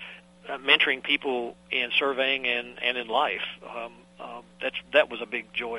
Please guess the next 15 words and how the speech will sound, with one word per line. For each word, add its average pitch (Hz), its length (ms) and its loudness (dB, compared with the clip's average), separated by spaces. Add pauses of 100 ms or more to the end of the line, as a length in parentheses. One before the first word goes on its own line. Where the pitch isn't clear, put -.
for 123 60 -12
me, 120 220 0
always 110 360 -4
was, 110 400 -8
and 110 100 -14 (500)
I've 113 100 0
mentioned 117 340 -6
this - 120 -8
on 110 80 -6
the 113 80 -2
show 120 180 2
before. 120 320 -4
I, 135 140 6 (360)
I 135 120 8
don't, 143 180 4